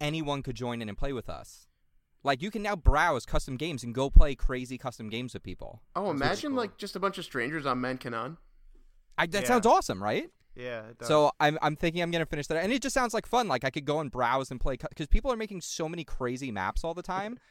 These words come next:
Speaker 3: Yeah.
Speaker 1: But, like, I don't know any of these people. But now that there's a custom games browser, that's a totally new thing they've never had before. Um, I just thought that was super awesome. And, uh,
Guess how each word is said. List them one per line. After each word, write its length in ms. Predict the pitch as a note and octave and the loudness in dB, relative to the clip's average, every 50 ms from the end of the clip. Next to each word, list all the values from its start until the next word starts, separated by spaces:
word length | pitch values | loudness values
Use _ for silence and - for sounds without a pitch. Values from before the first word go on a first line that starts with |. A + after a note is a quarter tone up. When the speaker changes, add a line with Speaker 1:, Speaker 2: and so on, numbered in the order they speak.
| _ _ - | _ _ -10
Speaker 3:
Yeah. 120 | B2 B2 | -6 -2
Speaker 1:
But, 120 | D3 C#3+ C#3 | -2 0 0
like, 160 | C#3+ C3 B2 | 0 0 0
I 60 | C#3+ | 0
don't 160 | D3 D#3 C3+ | -2 -2 -4
know 300 | C3 B2 C#3 D#3 D#3 D3+ | -4 -2 0 0 0 0
any 140 | C#3 C3+ B2+ | -2 -4 -4
of 40 | B2 | -8
these 140 | A#2 G#2+ - | -8 -8 -8
people. 340 | - A#2+ A2+ - A2 G2+ | -10 -10 -6 -4 -4 -4
But 140 | G2 A2 G#2 | -4 -6 -6
now 320 | A2 A2+ A2+ A#2+ C3 C#3 C3 | -4 -2 0 0 0 0 2
that 280 | C3 B2 A#2+ A2 - _ _ _ | 2 2 0 0 -2 _ _ _
there's 360 | - A#2+ A#2+ A#2 A2+ G#2+ - - | -6 -4 -4 -2 -4 -6 -8 -12
a 40 | - | -10
custom 340 | - - B2+ - - A#2+ G#2 | -4 -4 -4 -4 -4 -10 -6
games 300 | F2+ G2+ C3+ G#3 G#3+ - | -6 -4 -4 -4 -6 -4
browser, 500 | - G#2 F#2+ F#2 F#2 F2+ G#2 G2+ G2+ F#2+ | -2 0 0 0 0 -2 -2 -4 -4 -2
that's 220 | - D#3 G3 - | -2 -2 -2 -2
a 20 | G3+ | -6
totally 380 | - - F#3+ F#3+ E3+ E3+ D#3 | -8 -4 -4 -4 -4 -4 -4
new 120 | C#3+ D3 D3 | -4 -4 -4
thing 220 | - - F#3+ G3+ | -2 -2 -4 -4
they've 160 | G#2+ A2 G#2+ | -4 -6 -4
never 380 | A2 A#2 A#2 A#2 A2+ B2 A2+ A2 | -4 -2 -4 -2 -2 -2 -4 -2
had 260 | A2 A#2 A2+ C#3+ D#3+ | -2 -2 -2 -2 -2
before. 420 | B2+ G#2 - - F#2+ F#2 E2+ F2+ A#2+ _ _ _ _ _ _ - | -6 -10 -10 -8 -6 -6 -4 -6 -6 _ _ _ _ _ _ -8
Um, 240 | - F#2+ F#2+ F#2+ F#2+ - | -4 -4 -2 -2 -2 -2
I 80 | B2 B2+ | -2 -2
just 120 | D3+ D3 | -2 -2
thought 120 | - C#3 A2+ | -4 -2 -2
that 80 | B2 | -2
was 80 | A2 - | -4 -4
super 240 | - C3 - G#2+ G#2 | -4 -4 -2 0 0
awesome. 380 | A2+ C3+ - - - - A#2 - _ _ - - - - - - - _ _ _ _ - - _ _ _ _ - - | 0 0 0 -4 -8 -12 -12 -14 _ _ -20 -20 -20 -20 -20 -20 -20 _ _ _ _ -20 -20 _ _ _ _ -8 -4
And, 220 | B2 C3 C#3 C3+ | -2 0 2 6
uh, 500 | C3+ B2+ B2+ A#2+ A#2 A#2 A2+ A2 G#2 E2 | 6 6 8 8 6 6 4 4 2 0